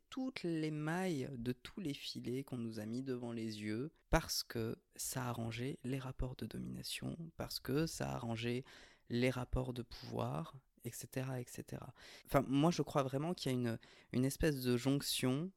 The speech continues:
entre la question de la spiritualité, qui pour moi, euh, se résume à traverser les illusions,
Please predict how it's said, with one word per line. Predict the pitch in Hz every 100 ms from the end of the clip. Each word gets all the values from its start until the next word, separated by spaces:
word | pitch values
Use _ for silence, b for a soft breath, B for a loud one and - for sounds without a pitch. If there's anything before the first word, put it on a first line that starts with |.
| -
entre | 123 120 - - 123 120 -
la | - 117
question | - -
de | 131
la | 117
spiritualité, | - 113 113 - 113 113 - 120 120 _
qui | - 107
pour | - 110
moi, | 110 117 117 110
euh, | 107 104 101
se | - 107
résume | 107 107 117 117
à | 107 107 - _ _
traverser | - - 110 107 - 120
les | 113 107 104
illusions, | 104 104 120 185